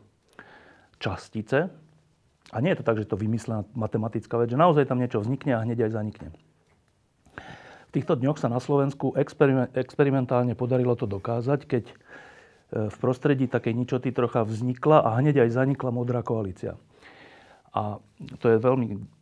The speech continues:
pekný príspevok do fyziky, e, častíc. Ale nie o tomto jave budeme rozprávať, hoci možno sa ho, ho, ho dotkneme, ale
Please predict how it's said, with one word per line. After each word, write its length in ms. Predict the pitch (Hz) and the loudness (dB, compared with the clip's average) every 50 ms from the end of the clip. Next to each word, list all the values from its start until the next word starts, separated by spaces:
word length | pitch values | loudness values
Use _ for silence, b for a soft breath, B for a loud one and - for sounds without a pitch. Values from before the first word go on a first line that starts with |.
| _ _ - | _ _ -4
pekný 240 | 131 127 - 117 101 | -4 -2 -2 -4 -4
príspevok 480 | - 107 98 - - 117 113 120 123 123 | -2 -4 -6 -4 -2 0 2 2 0 0
do 120 | 117 110 | -4 -6
fyziky, 520 | - 113 110 117 120 117 - 147 151 165 170 | -4 -6 -6 -6 -6 -4 -2 -2 -2 -2 -4
e, 40 | 170 - - - - _ _ _ - - - 101 104 104 113 - | -6 -10 -16 -20 -20 _ _ _ -10 -8 -6 -6 -6 -6 -8 -6
častíc. 560 | - - 107 101 - - - 139 135 165 - - - - B B B B B B B B B B B B B - | -4 -2 -2 -2 -4 -6 -6 -4 -4 -4 -4 -8 -14 -20 B B B B B B B B B B B B B -2
Ale 200 | 110 117 120 117 | 0 2 2 4
nie 160 | 143 170 180 | 4 2 4
o 160 | - 120 120 | 4 2 2
tomto 320 | - 123 123 127 123 127 | 2 2 0 2 2 2
jave 240 | 123 120 117 117 123 | 4 4 4 2 2
budeme 320 | 123 113 120 120 123 117 113 | 2 2 2 2 2 2 0
rozprávať, 560 | 110 113 - - - 127 123 127 135 131 107 | 0 -2 -2 0 2 4 6 6 6 4 2
hoci 160 | 117 - 107 | 0 -2 -2
možno 240 | 101 117 117 120 113 | -2 -2 -2 -4 -4
sa 80 | - | -4
ho, 160 | 110 107 - - | -6 -6 -8 -8
ho, 280 | - - 95 101 110 104 104 76 - - - - | -10 -10 -10 -8 -8 -8 -10 -12 -14 -16 -16 -12
ho 100 | - 110 | -10 -8
dotkneme, 540 | 104 104 110 - - - 127 120 120 143 147 | -6 -6 -6 -8 -6 -6 -4 0 0 0 0
ale 320 | - 120 113 117 113 113 | 2 2 2 2 2 0